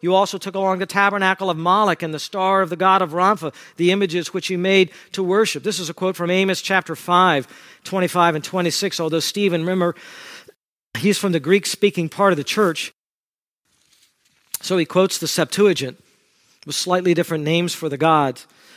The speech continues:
Moloch was the false god of the Canaanites, associated with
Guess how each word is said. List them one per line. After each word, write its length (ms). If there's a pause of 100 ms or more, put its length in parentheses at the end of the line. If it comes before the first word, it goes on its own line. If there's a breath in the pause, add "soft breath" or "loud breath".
(100)
Moloch 340
was 140
the 80
false 320
god 300
of 60
the 60
Canaanites, 800 (480 soft breath)
associated 720
with 180